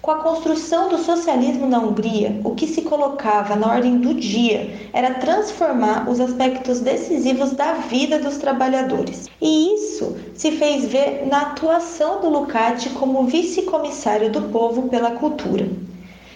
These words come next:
Ele descreve que já havia um ódio geral contra o capitalismo e as suas formas de se manifestar. Então, ele se esforçou pra socializar as artes. Se hoje, pra classe trabalhadora, pra nós,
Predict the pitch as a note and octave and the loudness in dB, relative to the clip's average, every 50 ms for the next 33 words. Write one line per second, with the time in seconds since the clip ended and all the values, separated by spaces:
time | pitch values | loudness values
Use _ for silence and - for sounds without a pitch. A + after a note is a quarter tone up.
0 | - - - G4+ G#4+ D4 - A#3+ B3 - - B3+ A#3+ B3+ C4 C4 B3+ B3+ B3 G#3+ | -6 -4 0 0 0 0 0 -2 -2 -2 -2 0 2 2 2 2 2 0 -2 -2
1 | - B3 A#3+ C4+ C#4 C4+ C4+ B3 - B3+ C#4 C#4+ C#4+ C#4 C#4 C#4+ C4+ C#4 C4 B3 | -2 -2 -2 0 0 0 0 0 0 0 0 0 0 2 0 0 0 0 2 2
2 | C4+ D#4 D#4+ C#4+ B3 B3+ C4+ C4 - C#4 C4+ B3+ - - - B3 B3 - - - | 4 4 4 4 4 2 2 0 0 -2 -4 -4 -4 -2 -2 -2 -2 -2 -4 0
3 | C#4 C#4 B3+ A3 G#3+ A3 A#3 A#3 C4 C4+ C4+ C#4 C#4 C#4 - C#4 - C#4 - - | 0 2 2 2 2 2 2 0 0 2 2 2 2 2 0 0 -2 -2 -2 0
4 | B3+ B3 B3 B3+ C#4 C4 B3 C4+ B3+ - - C#4 C#4 C#4 C#4+ C#4 C#4 D#4 D#4+ F4 | 2 2 2 2 2 2 2 0 0 0 0 0 0 0 0 0 0 2 0 0
5 | E4+ - - - G#3 G3+ G3+ G3+ G3 G3+ - - - - - - - - B3+ C#4 | 0 -2 -2 0 0 0 0 -4 -6 -8 -10 -12 -14 -14 -16 -14 -8 -2 0 0
6 | C4+ - - B3 A3+ A#3 B3 A#3+ A#3+ - A3+ B3+ A#3+ - - D#4 D4+ - - D4 | 0 0 0 0 0 0 -2 -2 -2 -2 0 0 0 0 -2 -2 -4 -2 0 0
7 | C#4 C4 - C#4+ C#4+ C#4 C#4 C#4 C#4 - C#4 - D#4 D#4+ F4+ E4+ F#4 - - D#4+ | 0 0 0 0 0 2 0 0 0 -2 -2 0 2 2 2 0 -2 -4 0 2
8 | D4+ C#4 C4+ C4+ C4+ C4+ B3 A#3 A#3+ A#3 A3+ A#3 A#3+ A#3+ - - - B3+ C4 B3+ | 2 2 2 2 2 0 0 0 0 0 2 0 0 -2 -2 -2 0 0 0 0
9 | - G3 G3 - - - - - - - - - - - - - - - - - | 0 -2 -2 -2 -2 -4 -4 -6 -8 -8 -10 -14 -18 -20 -20 -20 -20 -20 -20 -20
10 | - - - - - - - - F#4+ F4 C#4+ C#4 D4+ D#4 C#4 A#3+ - - - - | -20 -20 -20 -20 -14 -8 -2 0 2 2 4 4 4 2 2 0 0 -2 -4 -6
11 | - - - A#3+ A3+ - B3 B3+ C#4 C4+ - - C#4+ B3+ A#3+ C#4 C#4+ D4 D4 C4+ | -6 -4 -2 -2 -2 0 0 0 0 0 -2 -2 -2 0 0 0 2 2 0 0
12 | G3 G#3+ G#3+ A3+ A3+ G#3+ G#3 - G3+ - G3 - D#4+ F4+ E4+ D4+ B3+ - - - | 2 2 2 4 4 2 2 2 0 -2 -2 -2 -2 0 0 0 0 0 0 -2
13 | - - - | -4 -6 -10